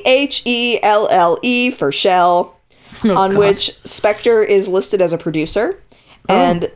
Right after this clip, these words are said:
Speaker 1: this was his first production in thirty years.
Speaker 2: Wow.
Speaker 1: Yeah.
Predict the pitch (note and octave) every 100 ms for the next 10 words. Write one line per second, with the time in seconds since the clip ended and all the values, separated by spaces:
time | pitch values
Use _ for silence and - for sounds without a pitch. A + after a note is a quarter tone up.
0 | - F#3 A3 - A3 G#3 - - G#3+ F#3+
1 | - G3 G3+ - F#3 E3 - D#3+ D3+ D#3+
2 | C#3 B2+ G#2 D2+ - - - _ _ _
3 | _ _ _ - E3 E3 D3+ - _ _
4 | - E3+ C#3+